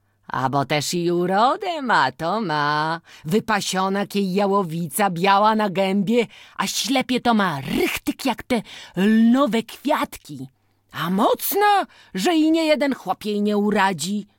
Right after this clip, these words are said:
„A bo to co robi? Ino źre, a wysypia się, to nie ma urodna być?” Milczały długą chwilę, bo trzeba było kartofle wysypywać na kupę. A potem już z rzadka pogadywały,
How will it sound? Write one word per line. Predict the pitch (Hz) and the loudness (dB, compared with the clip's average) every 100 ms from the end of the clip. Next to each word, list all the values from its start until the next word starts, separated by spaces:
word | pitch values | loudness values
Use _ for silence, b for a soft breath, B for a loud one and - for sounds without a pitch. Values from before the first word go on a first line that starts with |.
| _ _ _ _ _ _ _ b b b _ | _ _ _ _ _ _ _ b b b _
„A | - | -2
bo | 262 262 | 0 -2
to | - | -2
co | 262 220 170 | 0 0 2
robi? | 175 214 285 359 b b - | 0 0 -2 -4 b b -2
Ino | 349 349 339 | 2 4 4
źre, | 262 359 269 180 - _ - | 4 4 4 2 -4 _ 0
a | 233 | 0
wysypia | 320 254 359 - 262 | 2 0 0 2 2
się, | - 262 254 B B - | 2 -2 -4 B B -2
to | 302 | 0
nie | 311 | 2
ma | 294 254 | 4 4
urodna | 254 240 254 311 359 | 4 4 4 4 2
być?” | 311 415 - - _ _ _ _ _ _ _ _ _ _ _ _ _ _ - | 2 -2 -4 -14 _ _ _ _ _ _ _ _ _ _ _ _ _ _ -8
Milczały | 143 131 135 139 143 | -6 -6 -4 -4 -4
długą | 131 135 151 139 127 | -4 -6 -4 -4 -6
chwilę, | - - 165 185 | -10 -8 -6 -4
bo | 151 | -6
trzeba | 143 - 147 143 | -8 -8 -6 -4
było | 143 143 | -2 -4
kartofle | - 160 - 160 - 143 | -4 -6 -4 -6 -4 -6
wysypywać | 135 143 151 151 139 131 - | -4 -6 -6 -4 -4 -4 -4
na | 135 | -4
kupę. | 135 127 131 120 - _ _ _ _ B B B B | -4 -8 -10 -14 -18 _ _ _ _ B B B B
A | 190 | -4
potem | 240 285 254 | -2 0 0
już | 180 151 147 | 0 -2 -4
z | 135 | -4
rzadka | 135 202 - 151 | -2 -4 -4 -6
pogadywały, | 147 135 127 135 131 123 123 | -4 -4 -2 -2 0 -2 -4